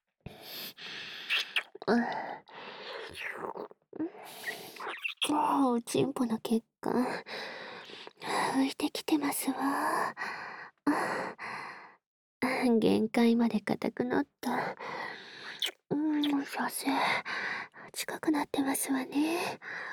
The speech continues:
うん。うん。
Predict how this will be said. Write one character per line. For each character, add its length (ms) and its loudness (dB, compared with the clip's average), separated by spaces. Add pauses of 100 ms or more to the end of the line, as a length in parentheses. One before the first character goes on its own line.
(3000)
う 40 0
ん。 40 2 (2500)
う 400 4
ん。 40 -4